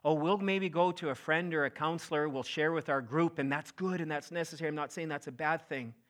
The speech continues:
but it's vital that we go to God and go to Him and lament and crying on, going for long walks, or maybe it's in the dark night of the soul in the middle of the night or early in the morning or during the day that we just get alone and we're just cried out to God, "God, where are you?"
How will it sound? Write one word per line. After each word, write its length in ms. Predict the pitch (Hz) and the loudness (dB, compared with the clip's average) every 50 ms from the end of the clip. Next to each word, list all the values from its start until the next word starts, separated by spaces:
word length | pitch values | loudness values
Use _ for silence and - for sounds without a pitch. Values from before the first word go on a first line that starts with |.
| _ - - - _ | _ -20 -20 -12 _
but 100 | - 175 | -4 -2
it's 140 | 165 - - | -2 -4 -6
vital 480 | - - 196 214 214 214 220 208 202 | -8 -4 -2 -2 -2 -2 -2 -4 -4
that 340 | 185 202 226 226 220 - 170 | -2 0 2 2 2 0 -6
we 120 | 185 180 170 | -10 -10 -10
go 340 | 143 - 220 226 220 220 | -6 -4 0 0 0 0
to 180 | 202 220 - 160 | 0 -4 -12 -18
God 580 | 147 139 - 185 220 226 208 196 - - - - _ _ _ _ _ _ _ _ _ _ _ _ _ _ _ _ _ _ - - | -18 -14 -8 -4 -4 -2 -2 -4 -6 -10 -12 -16 _ _ _ _ _ _ _ _ _ _ _ _ _ _ _ _ _ _ -16 -8
and 160 | - 175 151 135 | -6 -6 0 6
go 240 | 208 240 254 254 | 8 8 8 8
to 100 | 240 220 | 6 4
Him 380 | 202 190 202 226 240 240 247 233 | 4 4 4 4 4 6 4 4
and 160 | 220 202 196 | 2 2 0
lament 480 | 196 190 185 190 214 240 240 233 233 - | 0 0 0 2 4 4 4 2 0 -4
and 140 | 185 185 - | -8 -8 0
crying 280 | - 240 254 233 226 | 4 4 6 6 4
on, 140 | 214 202 - - - - - | 2 0 -2 -6 -14 -10 2
going 180 | - 233 254 240 | 4 4 4 4
for 160 | - 220 208 | 4 2 2
long 400 | 185 180 196 233 247 247 240 233 | 4 6 8 8 8 8 6 6
walks, 540 | 214 220 240 254 240 220 220 - - - 196 | 6 10 12 12 12 12 10 6 -2 0 4
or 180 | 190 185 170 - - - - - | 4 4 4 2 -2 -14 -8 0
maybe 180 | 202 214 247 233 | 2 4 4 4
it's 140 | 233 233 233 | 2 2 2
in 80 | 233 | 2
the 80 | 226 208 | 2 2
dark 400 | 165 147 208 220 240 240 226 190 | 4 10 10 10 10 10 8 4
night 220 | 208 233 254 247 | 4 6 6 8
of 160 | 240 233 202 185 | 6 4 2 0
the 60 | 180 | -4
soul 440 | - - - - 226 240 240 240 233 | -4 -6 0 4 6 8 8 8 6
in 60 | 214 | 4
the 80 | 196 | 0
middle 420 | 185 185 190 208 233 240 254 247 240 | -2 -2 4 8 8 8 10 8 8
of 60 | 220 | 6
the 100 | 208 202 | 4 2
night 400 | 190 190 202 220 240 247 240 226 | 2 4 6 6 8 8 8 6
or 180 | 208 190 196 233 | 6 4 6 6
early 140 | 247 233 | 6 6
in 60 | 226 220 | 4 2
the 80 | 208 | 0
morning 480 | 196 190 196 208 226 240 240 240 226 208 | 0 2 4 6 8 8 8 6 4 0
or 80 | 180 | 0
during 320 | 156 185 233 240 240 240 226 | 2 4 4 4 4 4 0
the 100 | 202 180 | -2 -4
day 320 | 151 170 220 247 247 233 | 2 4 8 8 8 8
that 100 | 220 208 | 8 4
we 80 | 190 196 | 2 0
just 200 | 185 226 - - | -4 -6 -4 -2
get 100 | 247 233 | 0 0
alone 300 | 226 226 247 262 254 233 | 4 6 6 6 6 6
and 80 | 220 | 4
we're 80 | 208 - | 2 0
just 180 | 190 190 - - | -2 -2 -4 -4
cried 340 | - - 262 285 311 302 | 4 10 12 12 12 12
out 200 | 294 277 262 - | 12 10 8 4
to 80 | - 214 | -2 2
God, 180 | 208 220 - - | 2 2 2 4
"God, 320 | - 233 233 233 220 208 | 6 6 6 6 4 2
where 240 | 226 277 277 269 269 | 4 4 6 6 8
are 240 | 285 320 349 370 370 | 10 10 10 10 10
you?" 360 | 320 320 311 277 226 185 180 | 6 2 2 2 2 2 0